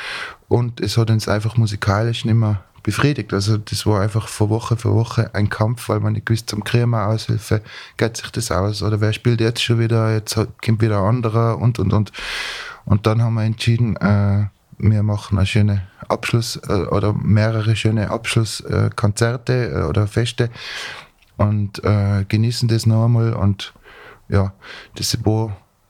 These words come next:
glaub ich, eine von den schönsten musikalischen Zeiten für mich, weil ich gewusst habe, jetzt kommt dann irgendwann das aller-, allerletzte Konzert.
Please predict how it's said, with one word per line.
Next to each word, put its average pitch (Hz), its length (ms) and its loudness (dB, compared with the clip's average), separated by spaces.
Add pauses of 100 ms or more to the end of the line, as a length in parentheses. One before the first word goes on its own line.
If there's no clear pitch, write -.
(420)
glaub 107 180 0
ich, - 100 -4
eine 120 180 2
von 113 140 -4
den 107 100 0
schönsten 117 420 0
musikalischen 107 800 -2 (360)
Zeiten 117 400 -2
für 117 120 2
mich, 127 220 0
weil 113 160 2
ich 107 80 0
gewusst 123 300 -2
habe, 113 100 4
jetzt - 140 -6
kommt 117 200 0
dann 107 100 0
irgendwann 110 340 2
das 104 180 -4
aller-, 110 240 -2
allerletzte 110 560 -2
Konzert. 107 560 0